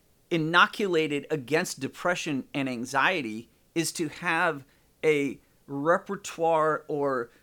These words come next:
like, a versatility within this internal space so that when inevitably you catch yourself with somebody else driving the ship into the fucking rocks,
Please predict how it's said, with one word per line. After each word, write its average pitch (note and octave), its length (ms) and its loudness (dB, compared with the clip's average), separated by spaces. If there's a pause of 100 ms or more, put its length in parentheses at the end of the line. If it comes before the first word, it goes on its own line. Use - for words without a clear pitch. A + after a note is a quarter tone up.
like, D3 180 -2
a C#3+ 60 2
versatility F3+ 1080 -2
within F3 720 -4 (260)
this D#3 240 -4
internal D#3+ 800 -2 (320)
space - 680 -2 (200)
so G#3+ 260 2
that G3+ 280 2 (220)
when A3 420 2
inevitably G#3+ 720 2
you F3 180 -4
catch - 420 -2
yourself E3+ 540 0 (260)
with F#3 180 0
somebody C4+ 640 6
else D#3+ 240 6
driving F#3 600 4
the D#3+ 80 -2
ship - 460 2
into A3+ 240 2
the F#3+ 100 0
fucking F#3+ 500 0
rocks, E3 600 4